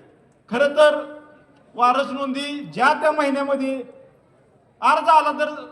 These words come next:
झालं पाहिजे. आम-, माझे वडील अडीच वर्ष झाले जाऊन, मी अर्जच दिला नाही. का?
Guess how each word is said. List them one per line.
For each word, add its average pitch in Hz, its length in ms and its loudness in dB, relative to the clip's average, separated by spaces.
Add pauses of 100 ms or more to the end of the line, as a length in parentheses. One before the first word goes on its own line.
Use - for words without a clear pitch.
झालं 233 220 -2
पाहिजे. 180 300 -8 (960)
आम-, 214 220 -8 (160)
माझे 247 340 0
वडील 302 340 -2 (1040)
अडीच 226 260 -6
वर्ष 285 200 -4
झाले 262 360 -6 (1080)
जाऊन, - 280 -2 (1040)
मी 202 160 -8
अर्जच 294 420 -2
दिला 247 220 -8
नाही. 139 140 -12
का? 285 380 -2